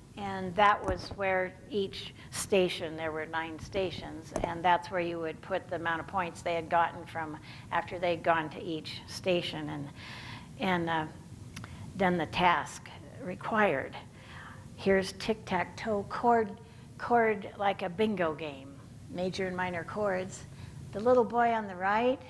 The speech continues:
he'll be playing in the intermediate master class on Saturday. <laughs> As a twelve-year-old, he's still not real big, but, but the years fly by,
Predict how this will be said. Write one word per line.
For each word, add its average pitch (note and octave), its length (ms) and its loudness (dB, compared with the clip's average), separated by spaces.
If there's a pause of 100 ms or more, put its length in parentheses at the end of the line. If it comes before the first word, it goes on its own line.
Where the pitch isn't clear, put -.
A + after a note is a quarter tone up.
(440)
he'll B3 200 0
be A#3+ 140 2
playing G#3+ 440 0
in F#3+ 180 -6
the F#3 120 -6
intermediate F#3+ 640 -4
master F3+ 460 -4
class - 380 -8
on C#3+ 200 -10
Saturday. - 840 -8 (400)
<laughs> - 1120 2
As C4+ 200 8
a C4+ 80 4
twelve-year-old, F3 760 -2
he's G#3+ 160 -4
still G#3 260 -2
not F3 280 -4
real E3 380 -8
big, - 320 -10
but, - 200 -10 (420)
but A3 240 8 (380)
the A3 80 0
years B3+ 360 6
fly A#3+ 320 0
by, G3 540 2